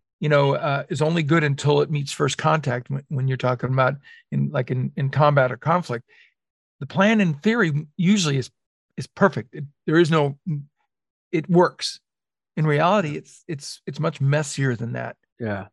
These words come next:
Speaker 1: And, um, you know, so, and I think people look back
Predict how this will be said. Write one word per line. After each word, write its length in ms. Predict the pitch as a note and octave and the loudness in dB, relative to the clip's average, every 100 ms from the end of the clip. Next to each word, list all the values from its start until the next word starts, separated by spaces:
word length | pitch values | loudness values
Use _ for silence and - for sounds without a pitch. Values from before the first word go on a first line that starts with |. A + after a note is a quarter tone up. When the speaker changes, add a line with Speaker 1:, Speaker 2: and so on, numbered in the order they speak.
| - | -6
Speaker 1:
And, 220 | C3 C#3 | -2 2
um, 400 | C3+ C3 B2+ A#2 _ _ _ _ _ - | 2 2 -2 -8 _ _ _ _ _ -8
you 60 | C#3 | -4
know, 160 | C3+ | -2
so, 400 | B2+ D3 C#3 C3 _ _ _ _ - - | 0 2 2 0 _ _ _ _ -20 -2
and 160 | D3 D#3 | 2 2
I 80 | |
think 260 | C#3+ F#3+ C#3+ | 2 -2 -2
people 520 | G3+ G3 E3 D3 B2+ _ _ _ _ - | -2 2 2 2 -2 _ _ _ _ -4
look 240 | E3 E3+ | 0 2
back 380 | E3+ D#3+ D#3 - | 2 0 0 -8